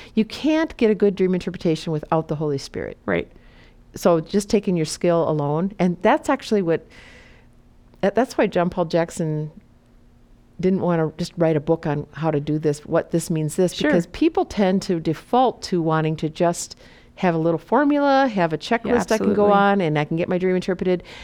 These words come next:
Speaker 1: And I'd like to never have to bother with God if I don't need
Speaker 2: Well,
Speaker 1: to.
Speaker 2: that's like the religious story over and over again, is, "Please give me some rules and a formula, and I'd rather have that
Speaker 1: Yeah.
Speaker 2: than a relationship."
Speaker 1: But we don't want that
Speaker 2: Yeah.
Speaker 1: in dream interpretation. We
Speaker 2: It's
Speaker 1: want
Speaker 2: easier.
Speaker 1: the Lord first. Yeah, he, we need him. We need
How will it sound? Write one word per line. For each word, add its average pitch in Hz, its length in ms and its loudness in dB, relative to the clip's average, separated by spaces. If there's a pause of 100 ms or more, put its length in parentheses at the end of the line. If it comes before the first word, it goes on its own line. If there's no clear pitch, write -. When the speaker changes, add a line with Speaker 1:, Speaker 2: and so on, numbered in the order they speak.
(180)
Speaker 1:
And 180 120 0
I'd 165 120 2
like 185 200 2
to 190 100 -2
never 208 320 2
have 220 240 0
to 202 80 -4
bother 190 560 0
with 147 220 -2
God 175 320 2
if - 100 -6
I 160 80 0
don't 151 220 0
need 165 100 0
Speaker 2:
Well, 240 120 2
Speaker 1:
to. 277 40 2
Speaker 2:
that's - 140 -4
like 247 180 0
the 220 120 2
religious 208 360 2
story 202 340 2
over 190 220 0
and 185 80 0
over 202 280 2
again, 180 280 -2
is, 185 160 -4
"Please 208 240 -2
give 202 140 0
me 202 80 2
some 190 240 -2
rules 190 400 4
and 185 100 2
a - 20 -6
formula, 180 640 0
and - 100 -2
I'd 180 120 0
rather 180 240 2
have 170 160 0
that - 160 4
Speaker 1:
Yeah. - 60 2
Speaker 2:
than 170 100 2
a - 20 0
relationship." 170 840 -4
Speaker 1:
But 214 160 4
we 254 80 6
don't 254 180 4
want 269 240 2
that 247 120 4
Speaker 2:
Yeah. 202 80 2
Speaker 1:
in 190 40 0
dream 180 140 2
interpretation. 170 420 -2
We 180 60 4
Speaker 2:
It's 190 80 4
Speaker 1:
want 233 140 6
Speaker 2:
easier. 214 260 4
Speaker 1:
the 226 40 4
Lord 269 220 4
first. 160 320 0
Yeah, 180 140 6
he, 185 160 2
we 208 120 2
need 196 200 2
him. 262 320 4
We 220 80 4
need 175 200 2